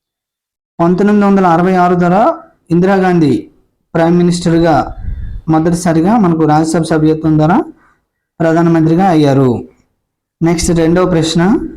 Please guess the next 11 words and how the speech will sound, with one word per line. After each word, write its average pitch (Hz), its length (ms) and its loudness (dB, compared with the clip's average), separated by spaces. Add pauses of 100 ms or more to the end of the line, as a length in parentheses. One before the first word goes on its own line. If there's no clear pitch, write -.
(460)
రాజ్యసభ 214 520 0 (200)
మొదటి 214 340 0
చైర్మన్, 196 420 2 (1700)
వైస్ 220 380 0
చైర్మన్గా 208 540 2
పనిచే-, 190 560 0
పనిచేసిన 185 680 0
వారిని 175 300 2
గుర్తించండి. 156 880 0 (1200)
రాజ్యసభ 190 400 0
మొదటి 190 400 2